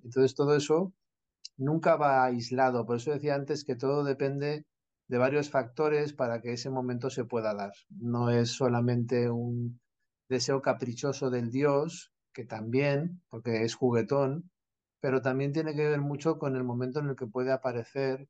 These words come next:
para que de alguna forma sea aprovechado, ¿no? Y también tiene que ver muy personalmente con tus momentos de intuición. Si uno está más afinado, eh, sus decisiones pueden ser más acertadas porque se deja guiar más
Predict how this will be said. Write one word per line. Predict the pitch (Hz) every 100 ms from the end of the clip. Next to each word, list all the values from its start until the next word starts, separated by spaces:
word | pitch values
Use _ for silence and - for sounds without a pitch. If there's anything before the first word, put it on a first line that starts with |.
| _
para | 123 120
que | 120
de | 113
alguna | 113 120 120
forma | 117 120 120 127 127
sea | 117 120 120
aprovechado, | 117 120 113 - 110 107 101
¿no? | 120 190 - _ _ _ - -
Y | 131 123
también | 127 127 127 143 156 170 147
tiene | 139 135
que | 131
ver | 131 143 143 _
muy | 139 135 143
personalmente | 151 135 147 143 143 160
con | 151 127
tus | 123
momentos | 123 123 131 143
de | 135
intuición. | 117 117 113 107 147 156 120 120 _ _ _ _ _
Si | - 131
uno | 135 135
está | 131 151 139 139 135
más | 131 135 135 147
afinado, | 135 139 143 143 143 165 190
eh, | 135 127 123 120
sus | 117 127 120
decisiones | 127 120 113 - 139 143 139 147
pueden | 147 131 127
ser | 120 127
más | 127 127 123
acertadas | 123 120 117 143 147 147
porque | 131 120
se | 123 123
deja | 123 123 127
guiar | 123 127 120
más | 123 127 123